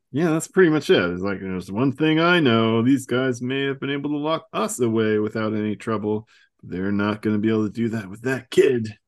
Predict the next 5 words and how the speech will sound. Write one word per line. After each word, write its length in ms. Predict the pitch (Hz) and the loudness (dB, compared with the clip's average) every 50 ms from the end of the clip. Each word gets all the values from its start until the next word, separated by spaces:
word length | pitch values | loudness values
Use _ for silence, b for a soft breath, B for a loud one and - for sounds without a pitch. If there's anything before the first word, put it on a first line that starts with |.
| _ _ _ _ _ _ _ _ _ _ _ _ _ _ _ _ _ _ _ _ _ _ _ | _ _ _ _ _ _ _ _ _ _ _ _ _ _ _ _ _ _ _ _ _ _ _
The 60 | 110 | -16
world 400 | 104 98 104 113 117 113 104 92 | -6 0 2 4 4 4 2 0
just 260 | - 117 113 - - - | -4 -6 -8 -8 -8 -8
changed 500 | - 110 107 110 113 117 113 113 107 - | -4 0 2 2 2 2 0 0 -2 -4
again. 680 | 131 127 117 117 110 98 87 85 80 80 80 85 | -6 -4 0 0 -2 -2 -2 -6 -10 -14 -16 -20